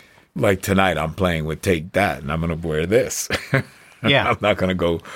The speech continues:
Speaker 1: put on another outfit. Uh, you know, it's like
Speaker 2: But you do look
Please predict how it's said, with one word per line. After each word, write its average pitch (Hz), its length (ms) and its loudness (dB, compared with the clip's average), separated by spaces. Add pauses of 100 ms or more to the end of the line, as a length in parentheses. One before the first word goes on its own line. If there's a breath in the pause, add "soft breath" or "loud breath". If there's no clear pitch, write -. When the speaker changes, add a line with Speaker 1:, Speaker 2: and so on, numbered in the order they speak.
(160 loud breath)
Speaker 1:
put 113 200 4
on 101 160 6
another 90 340 4
outfit. 85 580 0
Uh, 90 140 -8
you 107 180 -4
know, 82 200 -4
it's 90 120 -10
like 82 280 -6
Speaker 2:
But 160 100 -4
you 165 300 -2
do 202 240 4
look 170 200 4